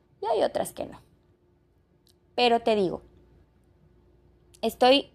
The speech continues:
bastante tranquila y pacífica, que yo he tenido un trabajo bastante arduo en mi persona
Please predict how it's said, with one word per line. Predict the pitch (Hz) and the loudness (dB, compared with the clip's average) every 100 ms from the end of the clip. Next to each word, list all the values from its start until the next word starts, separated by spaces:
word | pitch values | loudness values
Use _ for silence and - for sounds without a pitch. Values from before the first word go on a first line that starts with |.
| - | 0
bastante | 208 - 214 214 247 240 - - - _ _ _ _ _ _ _ _ _ _ _ - | 0 0 -6 -2 0 0 -2 -8 -20 _ _ _ _ _ _ _ _ _ _ _ 0
tranquila | 208 190 196 202 262 285 214 180 208 _ _ _ | 4 4 0 0 4 6 6 4 -2 _ _ _
y | 220 | -8
pacífica, | 208 196 196 254 240 190 - 165 180 _ _ _ _ _ _ _ | 0 0 0 -4 -4 -6 -2 -2 -2 _ _ _ _ _ _ _
que | - 233 214 208 208 208 208 | 0 2 4 2 2 0 0
yo | 233 | 0
he | 233 | 0
tenido | 277 262 240 247 233 | -2 -2 -2 -2 -2
un | 240 240 | -4 0
trabajo | 247 233 202 202 240 233 - _ _ _ _ | 4 6 4 4 4 4 2 _ _ _ _
bastante | 180 196 190 - - 208 208 220 - - 247 240 _ _ - | 6 8 6 2 -2 0 0 -2 -8 -2 -2 -2 _ _ -4
arduo | 208 233 247 220 185 185 - | 2 4 4 0 -2 -6 -8
en | - 185 | -8 -6
mi | 185 | -6
persona | 180 180 - - 170 170 | -8 -12 -12 -10 -10 -12